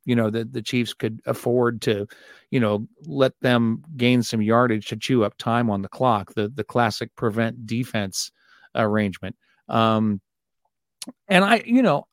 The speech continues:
I get it, why people feel that these players individually shouldn't be on the field. But what the Chiefs did on Sunday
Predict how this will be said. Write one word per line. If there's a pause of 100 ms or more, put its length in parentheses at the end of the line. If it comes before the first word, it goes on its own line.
I
get
it, (140)
why
people (280)
feel
that
these
players
individually
shouldn't
be
on
the
field. (560)
But (600)
what
the
Chiefs
did
on
Sunday